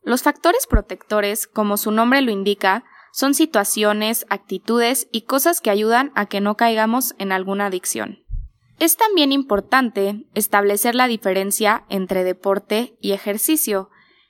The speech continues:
Generalmente, en la vida diaria usamos estas dos palabras de forma indistinta,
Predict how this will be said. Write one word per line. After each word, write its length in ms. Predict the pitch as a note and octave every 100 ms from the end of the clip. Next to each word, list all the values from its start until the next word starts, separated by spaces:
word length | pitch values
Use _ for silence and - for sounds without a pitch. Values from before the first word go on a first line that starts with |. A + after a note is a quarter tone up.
| _
Generalmente, 960 | - C4 C4 D4 F#4 F4 A#3 G#3+ G#3 -
en 120 | G3+
la 100 | G3
vida 260 | G3 A3 A#3+
diaria 460 | A#3 G3 G3 F#3+ -
usamos 480 | G#3+ A3+ A#3 B3 A3+
estas 300 | - G#3+ G3
dos 200 | G3+ -
palabras 500 | G3+ G3 G3 G3 G3+
de 100 | F#3
forma 260 | F#3 F#3
indistinta, 680 | F#3 G3 - C4 B3+ G3